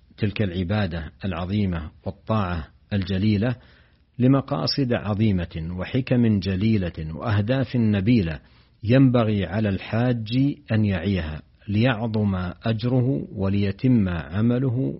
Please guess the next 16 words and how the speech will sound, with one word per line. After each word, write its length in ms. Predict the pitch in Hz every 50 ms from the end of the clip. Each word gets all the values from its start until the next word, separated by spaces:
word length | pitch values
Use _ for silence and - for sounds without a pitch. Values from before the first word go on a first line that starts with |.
| - 107
وليزيد 760 | 104 107 110 110 110 110 107 104 101 107 131 143 139 123 113
بذلك 720 | 120 113 98 101 95 90 95 107 123 143 143 139 - - 127
ثوابه 600 | 110 - 104 110 135 151 139 117 104 92 95 90
عند 220 | - - 92 80
الله، 280 | 87 87 85 82 143 - - - - - - - - _ _ _ _ _ _ -
وليحقق 840 | - 113 120 127 135 131 117 - - 139 - - - 143 - - 120
بذلك 540 | 113 113 104 92 107 117 135 135 131 - -
ما 260 | 127 117 110 110 107
شرع 500 | 101 - - 143 139 123 110 92 80 90
الحج 480 | 90 87 87 - - 139 139 131 123 135
لأجله 800 | 127 107 101 - 101 98 90 98 101 107 110 110 131 139 147 160 165
من 200 | 131 117 110 110
المقاصد 880 | 104 98 95 92 87 - - - 110 113 113 110 107 - - 92 85
العظيمة 1080 | 92 87 87 85 76 71 78 92 95 87 104 117 127 135 139 123 127 139 139 143 139 139
والأهداف 600 | 127 113 110 101 92 87 90 90 107 104 92 -
النبيلة، 540 | 87 82 80 80 73 78 82 76 69 69 65